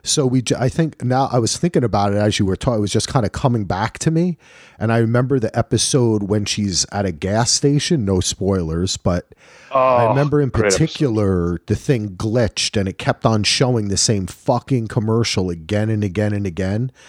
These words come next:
Speaker 1: I think it was
Speaker 2: <laughs> Oh,
Speaker 1: one of
Speaker 2: no.
Speaker 1: these, like, TikTok commercials now that you see sometimes on streaming services where the woman is like,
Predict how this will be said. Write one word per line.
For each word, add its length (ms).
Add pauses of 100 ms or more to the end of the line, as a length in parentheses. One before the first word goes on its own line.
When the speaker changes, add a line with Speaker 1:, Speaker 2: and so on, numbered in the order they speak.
(260)
Speaker 1:
I 120
think 200
it 140
was 100
Speaker 2:
<laughs> 80
Oh, 60
Speaker 1:
one 160
of 120
Speaker 2:
no. 80
Speaker 1:
these, 280
like, 420 (300)
TikTok 600
commercials 640
now 240
that 140
you 140
see 260
sometimes 640
on 140
streaming 480
services 640
where 340 (480)
the 100
woman 360
is 180
like, 220